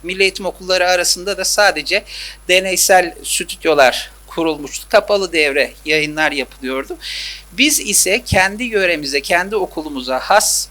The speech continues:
bizden bir şeyler yansıtacak bir, e, okul televizyonu, Web T V kurmak için, e, harekete geçtik. E, tabii bunun, e, çalışmalarını yaptıktan sonra çeşitli kurumlardan, kuruluşlardan izin ve destekler aldık.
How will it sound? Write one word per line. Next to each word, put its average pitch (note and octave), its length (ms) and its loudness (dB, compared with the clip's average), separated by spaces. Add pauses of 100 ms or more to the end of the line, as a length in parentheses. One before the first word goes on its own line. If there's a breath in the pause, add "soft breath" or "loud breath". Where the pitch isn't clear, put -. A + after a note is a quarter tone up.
bizden G#3 460 2
bir F#3 60 0
şeyler E3+ 420 2
yansıtacak D#3+ 760 -4
bir, G#3+ 240 -4 (100)
e, D#3 280 -2
okul G#3 260 -2
televizyonu, B2+ 560 -2
Web F#3 260 0
T D3+ 160 -4
V B2+ 120 -2 (180)
kurmak D3 300 -2
için, - 260 -8 (500 loud breath)
e, C3+ 360 -4
harekete E3 520 -2
geçtik. C3 420 -2 (440 loud breath)
E, F3 280 -2
tabii G#3+ 300 0
bunun, G#3+ 240 -4 (180)
e, F#3 260 -6
çalışmalarını G#3+ 680 -2
yaptıktan F#3+ 640 -2
sonra E3 460 0 (340 loud breath)
çeşitli G#3+ 600 2 (160)
kurumlardan, F3+ 680 0
kuruluşlardan E3 800 0
izin G3 280 -8
ve A3 140 -4
destekler D#3+ 520 0
aldık. C3 380 2